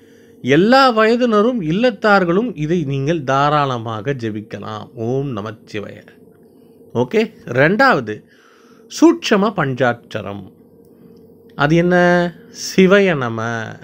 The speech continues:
இது சிவனின் ஐந்து முகங்களை ஒருங்கிணைந்த முழுமையான மந்திர சுரூபம் ஆகும். துறவிகளும் ஆன்மீகவாதிகள் மட்டுமே இதை நீங்கள்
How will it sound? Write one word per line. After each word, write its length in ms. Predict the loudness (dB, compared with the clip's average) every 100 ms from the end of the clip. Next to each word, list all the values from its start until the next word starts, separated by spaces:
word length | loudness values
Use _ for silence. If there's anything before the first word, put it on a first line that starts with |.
| -20 _
இது 600 | -10 -6 -2 0 -2 -4 -10 -20 -20 -20 -10 -4
சிவனின் 540 | 2 2 4 2 0 -6 -4
ஐந்து 560 | 0 0 0 -2 -2
முகங்களை 680 | -2 -2 -2 -4 -2 -2 -2
ஒருங்கிணைந்த 840 | -2 -2 -2 -2 -2 -2 -2 -6 -6
முழுமையான 920 | -4 -2 -2 -2 -2 -4 -6 -6 -8
மந்திர 540 | -10 -10 -8 -6 -8 -10 -12
சுரூபம் 540 | -10 -8 -8 -8 -12
ஆகும். 380 | -18 -18 -20 -20 _ _ -20 -20 _ _ -20 _ _ -20 -20 -20 -20 -20 -20 -20 -20 -10 4
துறவிகளும் 720 | 6 6 4 4 4 2 0
ஆன்மீகவாதிகள் 1040 | 0 2 2 2 0 0 0 0 2 0 0
மட்டுமே 580 | 0 -2 0 2 0 0
இதை 200 | -2 -2
நீங்கள் 340 | -2 -2 -4